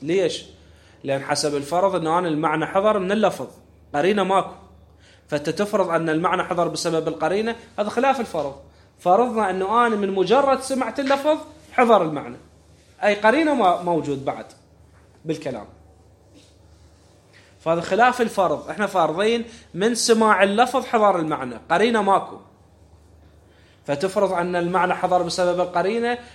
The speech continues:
هذا جاي تسوي فد شي معدوم علة للموجود، والعدم مو علة للوجود، شي معدوم أصلًا هذا، بعده ما صاير، هو ما نصب أي قرينة، من مجرد سماع اللفظ. مو إلا أنا أسمع اللفظ،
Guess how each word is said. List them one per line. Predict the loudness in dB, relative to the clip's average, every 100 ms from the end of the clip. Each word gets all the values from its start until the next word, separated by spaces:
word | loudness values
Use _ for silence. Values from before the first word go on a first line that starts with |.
| -8
هذا | -4 -2
جاي | 0 0
تسوي | 0 -2 -2 -2
فد | -2 -6
شي | -4 -4
معدوم | -2 -2 -2 0 -2 0
علة | 0 2
للموجود، | 2 2 2 -2 -4 -10 -12 -20 -20 -20 _ _ -8
والعدم | -4 2 2 2 -2
مو | -2
علة | -2 -2
للوجود، | -2 -4 -6 -8 -16 -18 -20 -20 -20 -20 -20 _ _ _ _
شي | -6 -2
معدوم | 2 2 0 0
أصلًا | -2 -6 -10 -10
هذا، | -12
بعده | -2 -2 0
ما | -4 -4
صاير، | -4 -8 -10 -18 -20 -20 -6
هو | -2
ما | 2
نصب | 2 2 -2
أي | -2 -2
قرينة، | -2 -6 -10 -16 _ -20 _ _ _ _
من | -6
مجرد | 0 2 2
سماع | 0 -2 -2 -4
اللفظ. | -8 -12 -18 -20 -20 _ _ _ -20 -20 -20 -20 -20 -20 -20 -16
مو | -6 -2
إلا | 2 4 4
أنا | 2
أسمع | -2 -2 -4
اللفظ، | -4 -8